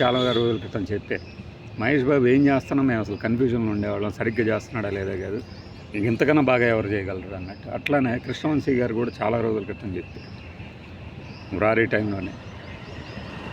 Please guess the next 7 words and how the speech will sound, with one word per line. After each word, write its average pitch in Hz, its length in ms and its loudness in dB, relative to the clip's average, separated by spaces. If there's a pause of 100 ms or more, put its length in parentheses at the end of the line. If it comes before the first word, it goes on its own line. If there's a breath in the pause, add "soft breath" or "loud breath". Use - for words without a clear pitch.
(560)
"థౌజండ్ 147 440 8
పర్సెంట్ 156 360 4
ఇస్తాడు 123 360 4
మనం 110 240 6
అడిగిన 110 280 6
దానికన్నా" 95 440 2
అని. 85 200 -4